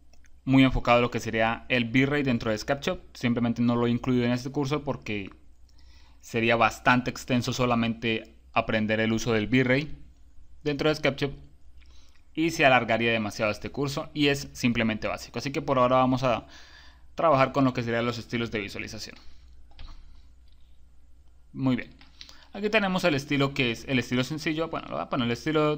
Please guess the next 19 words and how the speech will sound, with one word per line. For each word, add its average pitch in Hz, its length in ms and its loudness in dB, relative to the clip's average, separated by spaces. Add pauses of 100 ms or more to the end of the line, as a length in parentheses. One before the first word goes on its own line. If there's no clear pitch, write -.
lo 135 160 -2
conseguimos 127 420 0
también 117 240 0
aquí 120 180 -2
en 123 60 2
la 123 80 2
bandeja 113 460 -2 (100)
predeterminada. 156 760 0 (1300)
Aquí 160 200 -4
activamos 113 540 -2
estilos. 170 440 -2 (2250)
Y 226 80 -4
tenemos 220 320 4
otro 202 180 0
tipo 185 220 0
de 165 80 6
estilos, 160 320 -2
por 135 100 -6
ejemplo, 131 640 0